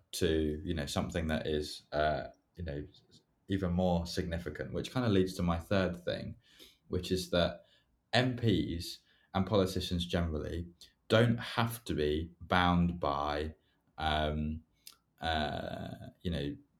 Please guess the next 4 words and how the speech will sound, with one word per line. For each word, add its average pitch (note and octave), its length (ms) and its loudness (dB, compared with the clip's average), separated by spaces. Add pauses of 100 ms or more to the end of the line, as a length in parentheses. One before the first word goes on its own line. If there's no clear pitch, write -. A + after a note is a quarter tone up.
(280)
customs E2 760 0
and, D2+ 360 -4 (580)
um, D#2 720 0 (500)
and D#2+ 300 0